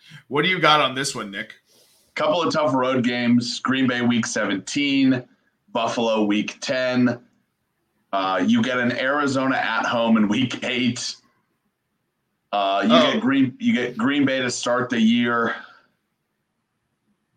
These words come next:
Speaker 2: I don't know, man. I, I'm almost, I'm almost convinced the over is gonna hit.
Speaker 1: I
Speaker 2: But
Speaker 1: think
Speaker 2: I
Speaker 1: they, I
Speaker 2: like
Speaker 1: think they compete for the division title this year.
Speaker 2: I like nine <laughs> as a number. I,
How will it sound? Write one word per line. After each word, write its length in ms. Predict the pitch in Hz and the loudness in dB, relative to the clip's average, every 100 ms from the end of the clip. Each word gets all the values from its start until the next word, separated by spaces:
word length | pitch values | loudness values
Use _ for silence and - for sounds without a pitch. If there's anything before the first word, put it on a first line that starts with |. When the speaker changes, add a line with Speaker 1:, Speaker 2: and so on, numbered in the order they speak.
| _ _ _ _ _ _ _ | _ _ _ _ _ _ _
Speaker 2:
I 140 | 113 127 | -4 -2
don't 160 | 113 | 0
know, 160 | 101 107 | 2 2
man. 280 | 104 104 101 | 2 2 -2
I, 260 | 98 117 - - _ _ _ _ _ _ | -2 -4 -6 -12 _ _ _ _ _ _
I'm 240 | - 170 151 | -4 0 2
almost, 460 | 120 104 95 - - | 2 2 0 -6 -6
I'm 180 | 131 180 | -4 0
almost 320 | 156 117 107 | 0 0 0
convinced 480 | - 101 107 107 - | -2 -2 0 0 0
the 160 | 95 90 | -2 -2
over 280 | 87 92 98 | -2 -2 0
is 120 | 104 | -2
gonna 260 | 113 113 110 | 0 0 0
hit. 340 | 120 120 - - _ _ _ _ _ _ _ _ _ _ _ _ _ _ _ _ _ _ _ _ _ _ _ _ - | 0 -2 -4 -14 _ _ _ _ _ _ _ _ _ _ _ _ _ _ _ _ _ _ _ _ _ _ _ _ -4
Speaker 1:
I 120 | 127 220 | 2 4
Speaker 2:
But 60 | |
Speaker 1:
think 120 | 214 | 4
Speaker 2:
I 140 | - 214 | 4 4
Speaker 1:
they, 80 | - | 4
I 40 | 180 180 | 4 4
Speaker 2:
like 60 | 220 | 4
Speaker 1:
think 200 | 269 285 | -2 0
they 180 | 226 175 | 2 2
compete 480 | 185 156 170 185 | 0 -2 -4 -4
for 100 | - | -4
the 100 | 135 | -6
division 420 | 117 120 127 123 104 | -6 -6 -6 -6 -4
title 360 | 110 104 - | -2 -2 -4
this 160 | 87 87 | -12 -8
year. 100 | 113 | -4
Speaker 2:
I 40 | 139 | -2
like 280 | 147 151 147 | 0 2 4
nine 600 | 135 113 120 127 110 90 | 4 4 2 0 0 -2
<laughs> 320 | 90 - - | -2 -2 -2
as 240 | 170 170 139 | 0 0 0
a 80 | |
number. 500 | 123 120 123 107 104 | 0 2 0 0 0
I, 260 | - 117 135 | 0 0 -2